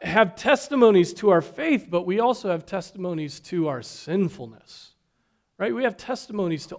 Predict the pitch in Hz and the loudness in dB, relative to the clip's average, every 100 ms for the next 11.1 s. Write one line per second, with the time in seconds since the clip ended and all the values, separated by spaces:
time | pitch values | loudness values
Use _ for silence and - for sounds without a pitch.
0 | - 247 247 240 220 170 - 196 180 151 | -10 -4 -2 0 -2 -4 -6 -6 -4 -6
1 | 147 160 170 143 147 151 139 127 135 135 | -10 -6 -4 -4 -6 -6 -8 -10 -10 -8
2 | 135 147 147 - 131 117 120 113 117 117 | -8 -10 -10 -12 -12 -12 -16 -16 -12 -12
3 | 110 - _ _ _ _ _ _ _ _ | -12 -20 _ _ _ _ _ _ _ _
4 | _ _ _ _ _ _ _ _ _ _ | _ _ _ _ _ _ _ _ _ _
5 | _ - 170 208 208 226 208 147 127 139 | _ -6 -4 -4 -4 -6 -6 -8 -8 -10
6 | _ _ _ _ _ _ _ _ _ _ | _ _ _ _ _ _ _ _ _ _
7 | _ _ 165 180 175 185 196 202 - 156 | _ _ -14 -4 0 2 2 0 -6 -4
8 | 165 165 147 156 170 151 156 190 208 - | -4 -6 -8 -12 -10 -6 -4 -4 -4 -10
9 | - - - 170 - 143 131 113 104 _ | -20 -16 -8 -8 -8 -12 -12 -14 -20 _
10 | _ _ _ 147 165 165 170 190 220 226 | _ _ _ -8 -6 -8 -8 -4 -2 -4